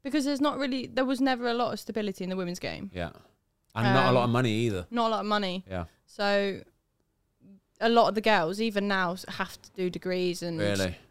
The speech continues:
Speaker 1: have,
Speaker 2: Just
Speaker 1: like,
Speaker 2: make sure.
Speaker 1: just to make sure, because it's a small career, and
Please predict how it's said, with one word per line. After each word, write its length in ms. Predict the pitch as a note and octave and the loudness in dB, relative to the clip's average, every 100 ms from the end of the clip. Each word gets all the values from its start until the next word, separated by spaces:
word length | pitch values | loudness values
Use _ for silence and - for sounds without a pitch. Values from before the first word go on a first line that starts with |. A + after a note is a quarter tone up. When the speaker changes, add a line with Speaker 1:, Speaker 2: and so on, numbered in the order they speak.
| _ _ - | _ _ -20
Speaker 1:
have, 240 | - - | -10 -2
Speaker 2:
Just 100 | F#3+ | 0
Speaker 1:
like, 60 | F3+ | 2
Speaker 2:
make 160 | A2+ G#2 | 0 0
sure. 280 | A#2 G2+ | 2 2
Speaker 1:
just 220 | F2+ A3 - | 2 -4 -4
to 60 | |
make 180 | G#3+ E3+ | -4 -2
sure, 320 | - G3+ F#3 | -2 -2 -2
because 380 | F#3+ A3 A3+ G3+ | -6 -8 -8 -8
it's 160 | - A3 | -10 -8
a 180 | A3 G3+ - _ _ | -8 -10 -16 _ _
small 260 | - A#3+ | -8 -6
career, 440 | A3 G#3+ G3+ F#3+ F3 | -4 -4 0 0 0
and 300 | E3+ F3+ | -2 -4